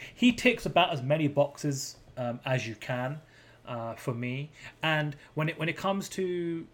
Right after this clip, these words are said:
you know, okay, was he exciting? Did he get finishes and all the rest of it? That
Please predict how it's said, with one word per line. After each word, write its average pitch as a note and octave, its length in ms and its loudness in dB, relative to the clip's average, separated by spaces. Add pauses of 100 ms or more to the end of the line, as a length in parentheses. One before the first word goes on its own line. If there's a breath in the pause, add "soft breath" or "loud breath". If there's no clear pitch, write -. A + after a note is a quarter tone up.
you C#3+ 100 -2
know, B2 280 -2
okay, C#3 300 2
was C#3 180 2
he C#3 140 2
exciting? A#2+ 720 -4
Did C#3 100 0
he C#3 200 0
get D#3 200 6
finishes C#3 580 -2
and C3 100 -2
all C3 80 -2
the B2 80 -2
rest C3 240 -6
of B2 60 -8
it? A2 160 -8 (360 loud breath)
That D#3+ 300 2